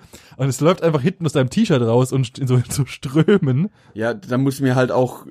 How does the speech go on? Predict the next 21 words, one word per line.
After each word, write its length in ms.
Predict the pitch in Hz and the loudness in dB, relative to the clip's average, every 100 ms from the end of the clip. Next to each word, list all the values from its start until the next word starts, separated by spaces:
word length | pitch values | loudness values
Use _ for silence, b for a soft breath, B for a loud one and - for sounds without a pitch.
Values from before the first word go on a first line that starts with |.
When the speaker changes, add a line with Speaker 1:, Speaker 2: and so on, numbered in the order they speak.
| - | -8
Speaker 2:
Unterwäsche 520 | - 160 156 135 131 135 | -2 0 2 2 0 0
und 60 | |
die 100 | 120 | 0
Hose 240 | 127 170 131 | 0 -2 -4
davon 260 | 120 117 | -6 -6
kaufen, 340 | 110 110 104 110 | -4 -6 -6 -4
oder? 180 | 131 135 | -2 -2
Weil 220 | 113 117 | -2 -4
das, 200 | 80 - - - b b b b | -8 -14 -18 -20 b b b b
bis 160 | - 120 | -2 2
jetzt 200 | 160 160 | 0 2
war's 160 | 147 143 | 0 0
immer 140 | 139 | 0
so, 320 | 127 156 156 - | 0 0 0 2
oben 420 | 143 165 175 - | 2 2 0 -2
ist 140 | 131 | -2
halt 320 | 131 123 - - | 0 0 -4 -6
T-Shirt 400 | 147 156 180 - | -6 -4 -6 -4
irgend-, 540 | 123 135 120 - 92 - | -2 0 -2 -6 -12 -8
halt 280 | 110 110 - | -4 -4 -2
nass, 420 | 107 165 - - | -2 -2 -4 -16